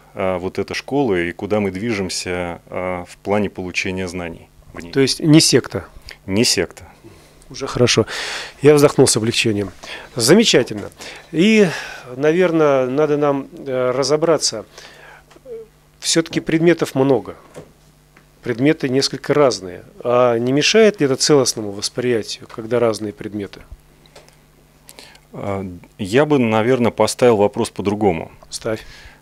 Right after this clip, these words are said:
Speaker 1: А, для того, чтобы понять целое,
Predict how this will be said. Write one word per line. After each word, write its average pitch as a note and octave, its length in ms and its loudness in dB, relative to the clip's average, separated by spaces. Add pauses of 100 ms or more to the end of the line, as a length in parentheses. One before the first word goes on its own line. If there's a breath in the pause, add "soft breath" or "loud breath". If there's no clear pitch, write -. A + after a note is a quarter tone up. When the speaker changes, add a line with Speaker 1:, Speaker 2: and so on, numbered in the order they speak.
Speaker 1:
А, G#2+ 260 -4
для G#2+ 180 2
того, B2+ 360 4
чтобы A2+ 720 2 (500 loud breath)
понять A2+ 400 0
целое, A2+ 560 2